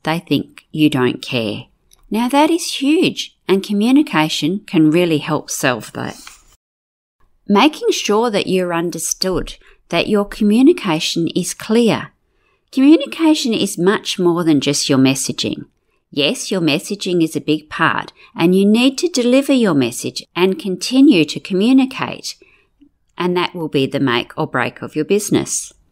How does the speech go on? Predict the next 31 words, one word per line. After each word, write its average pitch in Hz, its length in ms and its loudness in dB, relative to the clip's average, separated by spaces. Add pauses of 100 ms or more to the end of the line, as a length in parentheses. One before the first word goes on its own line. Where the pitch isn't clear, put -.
(1300)
No 262 200 2
doubt 320 340 0
you've 254 240 -2
seen 214 460 0
the 190 240 0 (560)
"Let's - 480 -4
eat 156 260 0
grandma" 123 460 -2
memes. 117 600 -4 (460)
Depending 285 500 6
on 277 100 8
where 202 160 6
you 226 160 2
put 233 220 -2
the 220 80 -2
comma 151 440 2
will 165 200 0
d-, - 280 -10
depend 180 600 0
on 151 140 -4
the 151 100 -4
result 151 560 -2
that - 140 -4
you 147 100 0
were 151 80 2
looking 185 320 0
for. - 400 -6 (600)
"Let's - 480 -2
eat 226 240 0
grandma" 117 480 -4 (460)
or 143 440 2